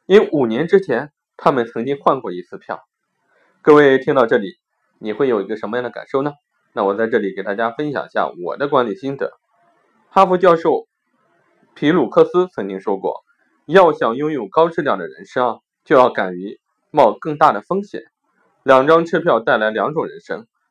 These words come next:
不同的选择决定不同的命运，不同的心态让不同的人做出不同的选择。老板和乞丐在这里啊，于是就有了一个分水岭。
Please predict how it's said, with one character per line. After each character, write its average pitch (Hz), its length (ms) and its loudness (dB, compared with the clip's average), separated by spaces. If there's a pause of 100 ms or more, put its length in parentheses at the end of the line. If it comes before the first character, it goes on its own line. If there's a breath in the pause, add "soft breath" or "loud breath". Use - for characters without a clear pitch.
(100)
不 143 140 4
同 117 160 -2
的 123 100 0
选 85 220 -10
择 - 240 -12 (280)
决 107 120 -6
定 123 120 -6
不 131 140 -6
同 107 140 -8
的 104 100 -8
命 143 160 -10
运， - 140 -16 (560)
不 233 80 6
同 196 160 6
的 175 80 4
心 208 240 -4
态 120 260 -2 (720)
让 151 260 2
不 180 100 0
同 131 200 -6
的 131 120 2
人 104 360 -6
做 135 100 0
出 139 160 -6
不 151 100 -2
同 104 160 -12
的 117 120 -6
选 85 220 -12
择。 - 280 -20 (340)
老 131 200 6
板 120 200 0
和 117 140 -6
乞 92 220 -16
丐 95 240 -6 (180)
在 123 140 -2
这 113 160 2
里 98 160 -8
啊， - 100 -18 (400)
于 107 140 -8
是 107 180 -4
就 101 140 -2
有 80 180 -6
了 85 80 -12
一 87 80 -12
个 98 80 -10
分 135 180 -8
水 98 200 -6
岭。 98 160 -10